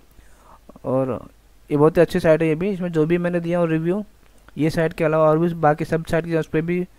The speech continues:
है, काफ़ी जो है आपके फॉस्फेट पे अकाउंट में सब पेमेंट करते हैं और सब आप देखिए। और मैं रिक्वेस्ट करूँगा कि आप जो भी आप काम करें, अगर जिसका डायरेक्ट नहीं हो रहा है,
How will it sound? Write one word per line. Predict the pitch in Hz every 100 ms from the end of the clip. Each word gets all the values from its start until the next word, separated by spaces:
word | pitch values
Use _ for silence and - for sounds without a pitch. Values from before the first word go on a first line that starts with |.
| - - -
है, | 147 151
काफ़ी | 147 147 160
जो | 156 160
है | 151 151 143 - - - - _ _ _
आपके | - 135 160
फॉस्फेट | 143 143 160 147
पे |
अकाउंट | 147 143 151
में |
सब | 147 151
पेमेंट | 147 147 147
करते | 139 135
हैं | 156 254 -
और | 147
सब | 151 156 160
आप | 156 -
देखिए। | 156 - 208
और | 180 156 156 - _ _ _ -
मैं | 165 180
रिक्वेस्ट | 175 196 185
करूँगा | 185 190 202
कि | 202 214
आप | 160 170
जो | 165 165
भी | 180 185
आप | 139 170
काम | 165 160
करें, | 160 156 156
अगर | 156 160
जिसका | 156 143 147 - 156
डायरेक्ट | 147 151 160
नहीं | 170
हो | 147
रहा |
है, | 139